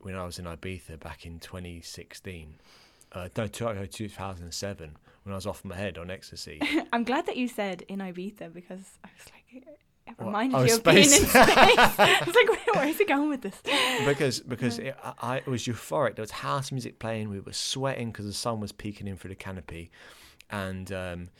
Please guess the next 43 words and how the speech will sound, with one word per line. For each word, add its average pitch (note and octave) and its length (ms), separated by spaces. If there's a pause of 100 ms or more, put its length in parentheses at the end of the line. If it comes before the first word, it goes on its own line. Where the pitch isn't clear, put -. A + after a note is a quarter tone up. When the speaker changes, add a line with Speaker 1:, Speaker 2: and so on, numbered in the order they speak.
(380)
Speaker 1:
motivational A#2+ 800
quotes A2 340
coming G#2+ 220
from G2+ 160
Johan, G2 480 (140)
Johan, F#2+ 460 (400)
and A2 300
I, B2+ 120 (120)
I D3 80
was E3+ 160 (180)
buzzing. G#2+ 460 (100)
I - 80
was E3+ 240
absolutely G#2+ 360
buzzing. A#2+ 420
So C#3+ 180
Speaker 2:
Mm. - 60
Speaker 1:
all F3+ 160
the G#3+ 80
awkwardness A2+ 720
and G#2 100
the G#2 80
inhibitions G#2 480
I G2+ 80
had G2 80
at - 40
the G#2+ 60
start G2 380
were G2+ 80
kind - 220
of G2 60
fading G#2+ 420
away. G#2 280
I - 60
was G2+ 140
like, - 100
Speaker 2:
Mm. G#2+ 120
Speaker 1:
"Ah, B2 180
I'm A#2 100
up B2 140
for F#2 100
this E2+ 160
now. D#2 220